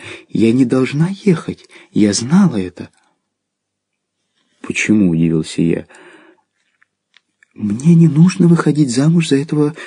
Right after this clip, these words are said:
э, человека. Я ведь не люблю его. Он не понимает меня, а я для него просто игрушка. Сейчас я поговорила с тобой и поняла это. Вот ты меня выслушал.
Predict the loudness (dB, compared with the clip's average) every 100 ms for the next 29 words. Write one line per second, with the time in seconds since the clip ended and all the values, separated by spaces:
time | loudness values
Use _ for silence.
0 | -10 -6 -6 -6 -6 -4 -2 -4 -6 -18
1 | _ -20 -20 -8 -4 -4 -4 -2 -2 0
2 | 2 0 -2 -14 _ _ _ _ _ _
3 | _ _ _ -2 -2 -4 -4 -2 0 0
4 | 0 -4 0 0 -2 -10 -6 -4 0 0
5 | 2 4 4 2 0 -6 -4 -6 0 0
6 | 0 -8 -10 -12 -20 -20 -14 -4 -4 -2
7 | -4 -4 -6 0 0 0 -2 -4 -4 -4
8 | -4 0 2 2 -2 -8 -16 -16 -20 -20
9 | -4 -2 -2 -8 -20 _ _ _ 0 4
10 | 4 2 0 0 0 -2 -4 -14 -16 -16